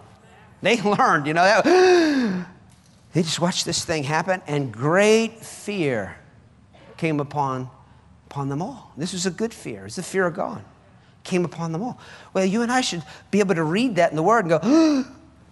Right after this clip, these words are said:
<gasps> and we should have that same fear. We should, we should see it, see the Word of God, see the story as a true story, as it really happened, and then understand God's the same yesterday, today, forever. God hasn't changed.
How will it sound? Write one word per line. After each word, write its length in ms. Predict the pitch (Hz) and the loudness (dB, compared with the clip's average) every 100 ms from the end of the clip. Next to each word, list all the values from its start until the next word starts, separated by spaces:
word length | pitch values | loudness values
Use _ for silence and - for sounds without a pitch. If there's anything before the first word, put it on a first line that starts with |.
| _ _ | _ _
<gasps> 400 | _ _ - - | _ _ -16 -6
and 320 | 147 143 143 - | -4 -4 -6 -8
we 100 | 151 | -6
should 180 | 175 165 | -4 -4
have 100 | 156 | -4
that 140 | 156 | -4
same 220 | - 160 | -4 -6
fear. 240 | 190 294 - _ _ _ _ _ _ _ - - _ _ _ _ _ - | -8 -10 -12 _ _ _ _ _ _ _ -20 -20 _ _ _ _ _ -10
We 100 | 160 | -8
should, 240 | 165 147 | -8 -4
we 140 | 165 175 | 0 0
should 180 | 175 | -2
see 240 | - 180 185 | -2 2 2
it, 200 | 226 - - - | 2 -4 -20 -8
see 220 | - 202 | -4 0
the 140 | 185 | 0
Word 200 | 165 190 | 2 2
of 100 | 180 | 4
God, 260 | 165 202 220 | 4 4 2
see 180 | - 185 | -2 -2
the 140 | 170 | -2
story 480 | - 175 220 220 - - - - _ _ | -4 0 0 -2 -6 -14 -20 -20 _ _
as 160 | 160 160 | -2 0
a 40 | |
true 180 | 196 339 | -2 -2
story, 340 | - 427 440 - - - _ - - - - - - - - | 0 -2 -2 -8 -18 -20 _ -20 -20 -20 -20 -20 -20 -12 -4
as 180 | 151 | -2
it 40 | 151 | 0
really 240 | 175 220 | 2 4
happened, 300 | 175 180 208 | 4 4 2
and 80 | 180 | 2
then 120 | 170 | 2
understand 400 | 196 190 262 196 | 2 0 0 2
God's 220 | 151 156 | 2 2
the 60 | 143 | 0
same 240 | - 160 | -4 -2
yesterday, 500 | 143 131 151 143 143 135 - _ _ _ _ _ | -2 -4 -6 -6 -6 -10 -20 _ _ _ _ _
today, 320 | - 127 123 113 - - - _ _ | -10 -6 -6 -8 -20 -20 -20 _ _
forever. 280 | - 202 - - | -10 -10 -12 -16
God 140 | - 135 | -6 -6
hasn't 220 | 127 120 | -6 -10
changed. 420 | - 90 104 - | -12 -12 -16 -20